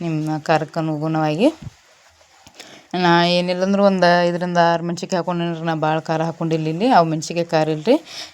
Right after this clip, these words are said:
ಈ-, ಈಗಿನ ಮೆಣ್ಸಿನ್ಕಾಯಿ ಖಾರ ಬರಂಗಿಲ್ಲ, ಕಡಿಮೆ ರೀ ಖಾರ ಬರೋದು. ಹ್ಮ್, ಇವ ಖಾರ ಇಲ್ರಿ.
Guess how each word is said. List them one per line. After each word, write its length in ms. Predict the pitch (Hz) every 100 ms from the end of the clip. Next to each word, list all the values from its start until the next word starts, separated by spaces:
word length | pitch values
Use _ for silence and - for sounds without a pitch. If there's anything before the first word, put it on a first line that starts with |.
| -
ಈ-, 360 | 170 160 160
ಈಗಿನ 280 | 165 165 165
ಮೆಣ್ಸಿನ್ಕಾಯಿ 400 | 165 165 - 180
ಖಾರ 280 | 175 160 170
ಬರಂಗಿಲ್ಲ, 400 | 165 160 160 160 220 269 - 170 151 - - - -
ಕಡಿಮೆ 280 | 180 170
ರೀ 100 | 160
ಖಾರ 260 | 147 156 151
ಬರೋದು. 280 | 147 143 151
ಹ್ಮ್, 720 | - - - 190 175 165 170
ಇವ 160 | 165 156 156 156
ಖಾರ 180 | 165 160
ಇಲ್ರಿ. 280 | 156 147